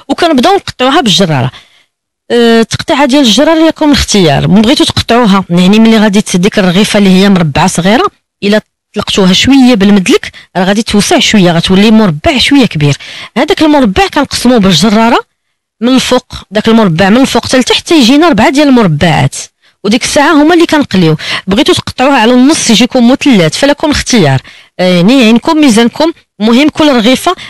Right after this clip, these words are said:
راه تبارك الله كتخرج كمية مزيانة. آه، نبقاو غادي بنفس الطريقة. الرغيفة اللي قطعنا، الرغيفة يعني كل كويرة كنقرصوها بالزيت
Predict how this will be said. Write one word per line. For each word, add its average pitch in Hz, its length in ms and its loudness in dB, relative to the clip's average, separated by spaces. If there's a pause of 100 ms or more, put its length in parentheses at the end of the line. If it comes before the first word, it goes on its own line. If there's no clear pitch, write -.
(120)
راه 226 80 -2
تبارك 240 300 -4
الله 269 120 2
كتخرج 247 460 -2
كمية 240 320 2
مزيانة. 254 520 2 (360)
آه، 190 200 0
نبقاو 226 400 0
غادي 247 220 2
بنفس 302 300 0
الطريقة. 208 920 0 (340)
الرغيفة 233 400 0
اللي 269 120 2
قطعنا، 214 580 0
الرغيفة 190 640 0 (300)
يعني 196 220 0
كل 247 520 2
كويرة 202 500 0
كنقرصوها 202 560 0
بالزيت 170 480 -2